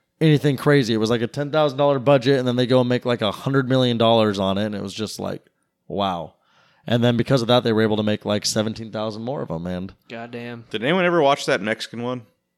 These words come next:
Speaker 2: No.
Speaker 1: No, I didn't either.
Speaker 2: I saw the trailers. I remember that, but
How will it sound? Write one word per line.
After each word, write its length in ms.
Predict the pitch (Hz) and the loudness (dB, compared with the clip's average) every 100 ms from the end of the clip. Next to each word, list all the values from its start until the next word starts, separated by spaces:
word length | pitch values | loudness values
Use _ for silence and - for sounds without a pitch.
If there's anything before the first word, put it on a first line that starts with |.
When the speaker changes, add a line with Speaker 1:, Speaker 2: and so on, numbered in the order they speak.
| _ _ _ | _ _ _
Speaker 2:
No. 220 | 127 113 - _ _ _ | -12 -12 -14 _ _ _
Speaker 1:
No, 260 | - 87 65 | -12 -8 -4
I 160 | 95 110 | -2 0
didn't 180 | 98 92 | -2 -4
either. 360 | 90 90 90 - _ | -4 -6 -8 -14 _
Speaker 2:
I 60 | 139 | -8
saw 160 | 185 | -6
the 40 | 160 | -6
trailers. 520 | - 123 151 123 117 | -8 -6 -6 -6 -10
I 40 | |
remember 260 | 120 123 110 | -12 -10 -10
that, 460 | 110 117 110 - _ | -10 -12 -14 -18 _
but 160 | - | -20